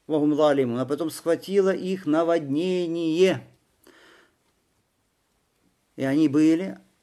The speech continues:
залимун, они были беззаконными, в то время, когда они совершали беззаконие. «Фанджайнаху асхаба сафинати ва джаальнаха аятан лил алямин». А потом мы спасли его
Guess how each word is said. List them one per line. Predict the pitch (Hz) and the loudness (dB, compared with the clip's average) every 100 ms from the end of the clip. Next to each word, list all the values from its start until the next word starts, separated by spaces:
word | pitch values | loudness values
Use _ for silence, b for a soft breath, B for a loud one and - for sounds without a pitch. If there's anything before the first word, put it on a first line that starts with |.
| _ _ _ _ _ _ | _ _ _ _ _ _
залимун, | 131 135 127 113 80 - _ | -6 -4 -4 -4 -8 -18 _
они | 127 | -6
были | 135 143 | -2 -2
беззаконными, | 135 131 113 123 117 90 80 - | -2 -4 -8 -10 -12 -14 -16 -20
в | - | -8
то | |
время, | 131 190 160 | -6 -4 -4
когда | 143 131 | -4 -2
они | 143 165 | -4 -6
совершали | 127 123 180 190 | -10 -8 -6 -6
беззаконие. | 180 160 160 - 147 147 - b b b b b _ | -8 -12 -14 -14 -14 -14 -18 b b b b b _
«Фанджайнаху | - 196 190 165 156 151 165 185 175 160 | -4 0 0 4 4 4 2 0 0 0
асхаба | 151 - - 170 160 143 | 0 -4 -2 -2 0 -4
сафинати | - 151 147 170 170 175 170 | -4 -6 -4 -6 -4 -4 -4
ва | 165 156 | -2 0
джаальнаха | 151 139 135 143 170 175 165 - 160 | 0 0 0 0 2 2 0 -2 -2
аятан | 160 165 - 165 | 0 -2 -4 -4
лил | 156 | -2
алямин». | 151 143 139 131 123 117 107 104 | 0 -2 0 0 0 -4 -6 -8
А | 107 | -8
потом | 120 160 156 | -6 -4 -2
мы | 131 | -4
спасли | - 123 - 147 180 | -6 -10 -8 -8 -6
его | 170 156 139 160 180 185 | -6 -6 -4 -2 -2 -6